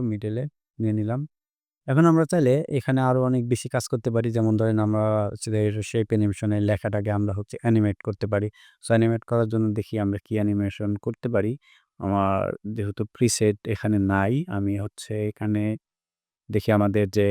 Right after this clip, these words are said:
After Effects-এর ডিফল্ট প্রিসেটগুলো আছে, এখান থেকে যে কোনো একটা দিয়ে দেই। অ্যানিমেট ইনে যদি আমরা যাই,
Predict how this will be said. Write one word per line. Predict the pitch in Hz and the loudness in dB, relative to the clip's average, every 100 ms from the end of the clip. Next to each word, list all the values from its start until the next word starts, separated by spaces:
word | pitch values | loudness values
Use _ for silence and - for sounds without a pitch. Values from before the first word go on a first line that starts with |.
| 98 - | 0 -2
After | 98 - 110 107 | -4 -2 -2 -2
Effects-এর | - 107 - 107 104 101 107 | -2 -4 -2 0 -2 -2 -4
ডিফল্ট | 104 110 104 - _ | -4 -2 -2 -4 _
প্রিসেটগুলো | - 110 - - _ - - 107 104 - 110 | -4 -2 -2 -6 _ -14 -6 -6 -4 -2 0
আছে, | 110 - | 0 -2
এখান | 107 107 104 | -4 -4 -4
থেকে | 110 107 | -4 -6
যে | 104 107 | -4 -2
কোনো | 104 | -2
একটা | 98 - | -4 -4
দিয়ে | 98 110 110 | -2 2 2
দেই। | 110 127 - _ _ _ _ _ | 2 0 -4 _ _ _ _ _
অ্যানিমেট | 107 104 104 104 - _ | -2 0 0 -2 -6 _
ইনে | 120 117 120 | -2 0 0
যদি | 120 110 | -2 -2
আমরা | 113 101 95 | -2 0 -2
যাই, | 98 101 | -2 -4